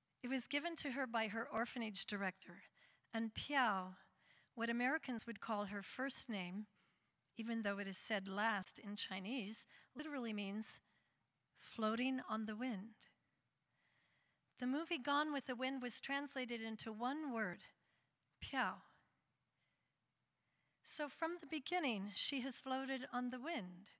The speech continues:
And she indeed came to me and her father on an airplane across the Pacific Ocean to settle here in Arizona.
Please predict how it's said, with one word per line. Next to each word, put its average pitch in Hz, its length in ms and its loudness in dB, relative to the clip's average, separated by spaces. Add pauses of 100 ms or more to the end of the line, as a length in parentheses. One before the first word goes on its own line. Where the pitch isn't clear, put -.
(880)
And 247 100 0
she 294 240 2
indeed 277 480 0
came 277 320 -2
to - 140 -6
me 254 420 -2
and 233 120 -4
her 240 100 -6
father 226 500 0
on 214 160 0
an 220 120 -2
airplane 214 720 -4 (360)
across 233 380 0
the - 160 -6
Pacific 262 600 -6
Ocean 208 420 -2
to 240 100 -10
settle 240 480 0 (240)
here 262 260 -2
in 240 120 2
Arizona. 226 600 0